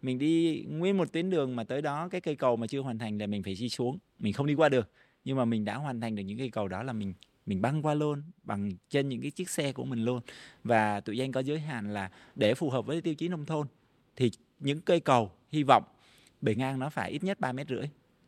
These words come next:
Chiều dài là nó sẽ phải, nó phụ thuộc theo nhánh sông, nhưng vẫn có quy định là nó,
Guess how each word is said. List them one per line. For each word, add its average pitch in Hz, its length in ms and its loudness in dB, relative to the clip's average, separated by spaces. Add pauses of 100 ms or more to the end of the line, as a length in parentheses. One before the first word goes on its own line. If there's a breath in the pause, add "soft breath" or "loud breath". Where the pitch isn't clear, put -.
(340)
Chiều 135 140 6
dài 120 280 4
là 107 120 -4
nó 117 160 -4
sẽ 123 200 -8
phải, - 280 -6
nó 139 160 2
phụ 151 180 -2
thuộc 127 200 -6
theo 139 140 -6
nhánh 151 200 -4
sông, 151 220 -2 (420 loud breath)
nhưng 156 160 4
vẫn 127 160 4
có 165 120 0
quy 156 160 0
định 110 240 -2
là 104 100 -6
nó, 117 300 -6